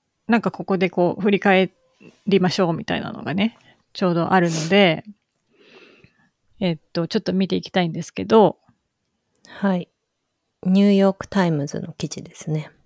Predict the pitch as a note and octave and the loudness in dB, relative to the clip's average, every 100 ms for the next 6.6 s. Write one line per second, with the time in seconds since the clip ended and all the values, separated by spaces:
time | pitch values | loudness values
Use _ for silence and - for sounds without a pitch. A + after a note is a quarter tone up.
0 | _ _ _ _ - - A3+ D3 D#3+ - | _ _ _ _ -18 -4 -2 -2 -8 -12
1 | G#3+ D#3 - - _ _ _ G3 F3+ E3 | -14 -14 -16 -20 _ _ _ -4 -4 -4
2 | F3+ E3 G#3 _ _ _ _ A#3+ C#4 G#3+ | -6 -10 -16 _ _ _ _ 0 0 2
3 | C#4+ - - - - _ - F3+ F3+ F3 | 0 2 2 0 -8 _ -6 -4 -2 -6
4 | - - - _ _ - G#3 G#3+ B3 F#3+ | -10 -12 -14 _ _ -2 2 2 4 2
5 | - E3+ D#3 D#3+ E3 - E3+ - - F3 | 4 -2 0 -2 -4 -6 -12 -10 -8 -6
6 | E3+ D#3+ - F3+ D3+ | -6 -10 -10 -10 -10